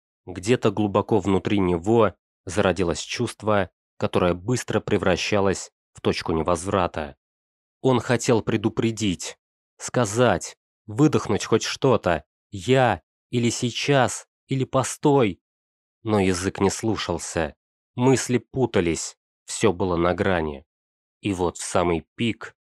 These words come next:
когда в теле началась дрожь, Кляпа сделала резкое движение назад. Момент оборвался. Движение, дыхание, звук. Все прекратилось. Будто кто-то нажал на паузу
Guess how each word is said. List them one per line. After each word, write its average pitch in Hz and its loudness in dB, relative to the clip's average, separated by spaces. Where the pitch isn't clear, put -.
когда 117 0
в - -8
теле 92 2
началась 87 0
дрожь, 104 0
Кляпа 123 2
сделала 92 0
резкое 87 -2
движение 82 -2
назад. 87 -4
Момент 101 2
оборвался. 101 0
Движение, 104 2
дыхание, 90 0
звук. 107 -4
Все - -4
прекратилось. 92 -2
Будто 110 -4
кто-то 117 -2
нажал 104 2
на 92 0
паузу 95 0